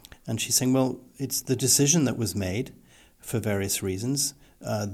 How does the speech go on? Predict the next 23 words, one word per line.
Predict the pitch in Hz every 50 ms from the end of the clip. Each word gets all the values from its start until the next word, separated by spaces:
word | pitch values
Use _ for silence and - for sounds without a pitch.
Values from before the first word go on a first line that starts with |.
| 98 98 - - -
the, | 107 107 107 107 - -
these, | 104 107 113 120 117 -
these | - - - 113 120 123 -
groups, | - - 110 104 123 139 - - - - - -
uh, | - 107 107 104 101 - - -
are, | 98 - - - -
are | - 104
pledged | - - - 113 107 120 - - - 120
almost | 110 104 104 107 120 - -
not | 117 113 120 - - -
to | - -
interfere | 120 107 101 - - - - - 135 117 107 104 101
with | 95 98 90 95
us | 101 - -
directly | - 98 90 92 90 87 - - 113 135 165 139
as | 95 98 92 -
people, | - - - 101 - - 131 147 156 - - - - - -
but | - 135 -
to | - -
work | 110 104 107 113 117 117
through | - - - - 123 113 110 113 -
our | 117 117 120
leaders. | 120 127 170 180 120 95 87 90 - - -